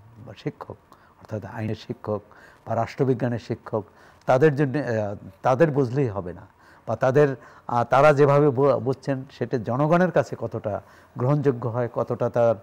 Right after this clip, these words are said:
স্বার্থ রক্ষা করে, এবং স্বার্থের মধ্যে সংঘাতও আছে। মালিকের স্বার্থ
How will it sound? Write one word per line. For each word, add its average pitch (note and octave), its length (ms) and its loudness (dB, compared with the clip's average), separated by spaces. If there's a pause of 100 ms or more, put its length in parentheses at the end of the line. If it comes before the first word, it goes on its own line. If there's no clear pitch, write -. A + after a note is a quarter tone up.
(240)
স্বার্থ - 400 -2
রক্ষা A2+ 320 -4
করে, G2 280 -8 (520)
এবং G#2+ 300 -6 (720)
স্বার্থের - 380 -8
মধ্যে A#2+ 200 -6
সংঘাতও A#2 460 -6
আছে। - 280 -10 (460)
মালিকের A#2+ 400 0
স্বার্থ - 400 -6